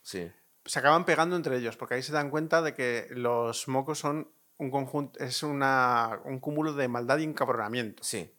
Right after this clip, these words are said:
Speaker 1: es verdad.
Speaker 2: Que está muy gracioso, porque se les pasa en cuanto se quitan el uniforme, pero siguen pringados de mocos puenteros.
Speaker 1: Sí, es verdad. Eso, bueno, se han quitado la ropa solo. Aparte que cuando salen de la,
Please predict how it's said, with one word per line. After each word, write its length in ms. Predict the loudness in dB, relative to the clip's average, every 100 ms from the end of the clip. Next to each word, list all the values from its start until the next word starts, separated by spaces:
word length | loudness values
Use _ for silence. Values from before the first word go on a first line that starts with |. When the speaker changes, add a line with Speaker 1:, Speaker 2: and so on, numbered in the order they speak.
| _
Speaker 1:
es 100 | -10
verdad. 200 | -8 -4 0
Speaker 2:
Que 40 |
está 140 | 4 6
muy 100 | 8
gracioso, 360 | 6 4 2
porque 160 | 0 -2
se 80 | -4
les 160 | 2
pasa 180 | 2 2
en 60 | 2
cuanto 200 | 0 0
se 120 | -6
quitan 280 | 0 2 4
el 120 | 2
uniforme, 460 | 2 2 2 2 2
pero 160 | 0
siguen 260 | 0 -2 -2
pringados 280 | -2 2 2
de 60 | 2
mocos 240 | 0 -2
puenteros. 460 | -2 0 0 0 -4
Speaker 1:
Sí, 260 | -10 -10 -10
es 120 | -12
verdad. 280 | -6 -4 -4
Eso, 340 | -2 0 0 0
bueno, 200 | -6 -6
se 100 | -6
han 80 | 0
quitado 200 | 4 6
la 80 | 6
ropa 300 | 6 4 -2
solo. 280 | -6 -2 4
Aparte 280 | 6 6
que 100 | 2 2
cuando 180 | 2 4
salen 240 | 4 6
de 120 | 6
la, 340 | 8 8 6